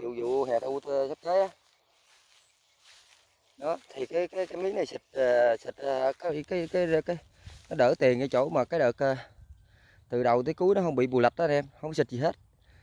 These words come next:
Chỉ có xịt, à, giai đoạn ha-, hai mươi tám ngày. Xịt cử, rồi cộng sâu gầy luôn. Sâu á, chứ không phải gầy lộn. Sâu rồi bệnh luôn rồi khui nước luôn anh em ơi.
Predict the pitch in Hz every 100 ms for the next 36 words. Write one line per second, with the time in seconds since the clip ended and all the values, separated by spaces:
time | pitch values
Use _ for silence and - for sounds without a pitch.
0 | _ - 143 185 185 131 - 127 120 120
1 | 117 113 - _ _ _ _ _ _ _
2 | 139 127 110 131 143 135 139 135 135 143
3 | 143 147 170 190 131 120 - _ _ _
4 | _ _ - - - _ - 120 - 117
5 | 170 214 _ - 120 110 110 135 143 143
6 | 135 123 127 143 - _ _ - _ _
7 | _ - - _ _ _ - - 147 156
8 | 170 - - 170 147 151 135 117 110 113
9 | - - - - - - - - - 143
10 | 147 143 131 117 135 143 139 127 123 117
11 | 113 139 156 190 151 151 139